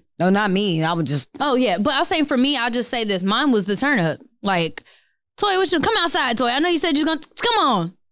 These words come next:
Speaker 2: And then I was like, "Damn, I'm hungover today. I don't feel like going to the gym at six o'clock in the morning." That was fucking me over. So, like, I, or I
Speaker 1: Mine is
Speaker 2: didn't
Speaker 1: empathy.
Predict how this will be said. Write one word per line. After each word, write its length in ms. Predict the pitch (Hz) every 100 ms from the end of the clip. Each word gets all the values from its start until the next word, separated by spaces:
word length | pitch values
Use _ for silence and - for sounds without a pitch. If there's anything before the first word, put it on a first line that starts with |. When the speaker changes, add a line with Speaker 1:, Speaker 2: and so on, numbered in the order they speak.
| -
Speaker 2:
And 200 | 262 269
then 440 | 277 262 254 233
I 120 | - 247
was 120 | 240
like, 200 | 190 165
"Damn, 360 | 277 302 170
I'm 160 | 170 311
hungover 460 | 294 294 294 320 262
today. 300 | 208 180 262 -
I 120 | 381
don't 120 | 392
feel 200 | 381 359
like 160 | 359 269
going 200 | 294 311
to 80 | 320
the 80 | 302
gym 280 | 233 311 285
at 60 |
six 200 | - 240
o'clock 220 | - 226 208
in 80 |
the 60 | 202
morning." 460 | 196 190 175 165 170 _ _ _ _ _
That 160 | 226 269
was 120 | 285 -
fucking 280 | 247 233
me 160 | 214 220
over. 300 | 175 151 139
So, 180 | - 226
like, 220 | 214 202
I, 200 | 214 226
or 80 | 254
I 40 | 226
Speaker 1:
Mine 180 | 226 269
is 100 | 294
Speaker 2:
didn't 140 | 269
Speaker 1:
empathy. 480 | 196 175 156 156 151